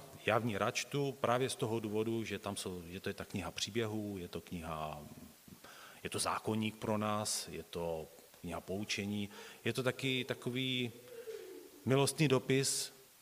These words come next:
Pána Boha vůči nám. Prostě to, jakou trpělivost s námi má a jak nám stále fandí a stále nás podporuje,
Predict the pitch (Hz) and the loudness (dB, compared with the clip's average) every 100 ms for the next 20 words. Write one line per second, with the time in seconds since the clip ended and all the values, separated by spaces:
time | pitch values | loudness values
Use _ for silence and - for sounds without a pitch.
0 | - - - - - - - - - - | -20 -20 -20 -20 -20 -20 -20 -20 -16 2
1 | 120 120 120 117 120 120 113 113 - 117 | 4 6 4 4 4 4 0 -2 0 2
2 | 110 104 92 87 - - - - - - | 4 2 0 -6 -14 -20 -20 -20 -20 -12
3 | - - 110 107 117 113 113 117 110 110 | -10 -2 -2 4 4 4 0 -2 0 -2
4 | 104 110 - 104 104 - - 110 110 110 | -4 -6 -2 -2 -2 -4 0 0 2 2
5 | 107 107 98 90 92 - 104 101 101 101 | 2 2 0 -2 -4 -4 -2 -2 -2 -4
6 | 98 - - - - - - 107 110 - | -6 -10 -16 -16 -8 -2 2 4 2 0
7 | 104 104 101 104 101 85 87 - 98 95 | 0 0 -2 0 0 0 -2 -2 0 0
8 | 104 101 98 95 90 92 95 92 95 - | 2 2 0 -2 -4 -4 -2 -2 -2 -4
9 | 101 - 107 104 104 107 | -4 -4 -2 0 0 0